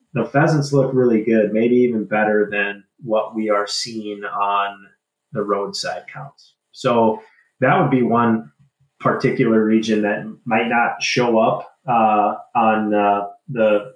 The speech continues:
the pheasant forecast, but is defi-, definitely an area, uh, especially if you're coming from the south, you're coming from the east, um, and you wanna stop somewhere, maybe not have as far of a drive and more time to hunt. Uh, I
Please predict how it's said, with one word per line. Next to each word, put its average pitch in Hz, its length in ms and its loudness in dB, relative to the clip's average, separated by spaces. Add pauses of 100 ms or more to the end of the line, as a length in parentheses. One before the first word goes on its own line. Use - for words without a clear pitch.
the 113 160 -2
pheasant 123 380 0
forecast, 135 600 2 (440)
but 117 360 0
is 110 280 0
defi-, 120 420 -2 (100)
definitely 120 540 2
an 113 100 2
area, 113 640 2 (260)
uh, 127 100 0
especially 127 400 0
if 123 100 -4
you're 135 120 0
coming 143 260 0
from 127 140 -2
the 113 60 -2
south, 120 380 0
you're 117 100 -6
coming 120 240 0
from 120 140 -2
the 110 80 0
east, 117 540 -2 (340)
um, 110 400 2
and 110 320 -2
you 117 140 0
wanna 113 220 2
stop 113 360 0
somewhere, 113 480 0
maybe 110 220 4
not 113 240 2
have 113 220 2
as 107 220 0
far 107 280 0
of 101 60 -4
a - 20 -8
drive 110 320 0
and 104 100 -6
more 107 200 2
time 107 260 -4
to 104 80 -4
hunt. 110 300 0 (380)
Uh, 107 420 2 (200)
I 110 320 2